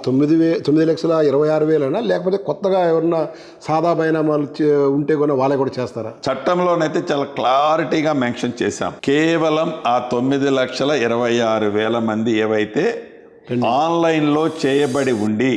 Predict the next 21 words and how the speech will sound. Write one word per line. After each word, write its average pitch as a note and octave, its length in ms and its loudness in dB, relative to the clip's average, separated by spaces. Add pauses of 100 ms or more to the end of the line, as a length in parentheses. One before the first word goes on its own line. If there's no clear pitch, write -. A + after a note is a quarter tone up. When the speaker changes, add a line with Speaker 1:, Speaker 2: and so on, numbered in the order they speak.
(240)
Speaker 2:
వివిధ D3 240 2 (180)
కారణాల D3 440 2 (120)
చేత C#3+ 180 -2 (160)
ఉద్దేశపూర్వకంగా C3 880 -2 (100)
రిజెక్ట్ C3 340 -2 (100)
చేసినా C#3+ 360 -2 (340)
లేకుండా C3+ 400 -2 (100)
పెండింగ్ C#3 420 0 (120)
ఉన్నా D#3+ 200 0 (420)
వాటిని D3+ 500 0
కన్సిడర్ C#3 520 -8
చేద్దాము A#2 500 -8
అనేది A#2 300 -10 (720)
చట్టం B2 340 -2 (160)
చేసేటప్పుడే D3 680 -2 (220)
ఆ - 20 2 (120)
నిర్ణయం B2 400 -2
తీసుకోవటం - 520 -6
జరిగింది. F#2 320 -4 (140)
Speaker 1:
గత A#2 160 -4 (140)
ప్రభుత్వంలో C#3 680 -4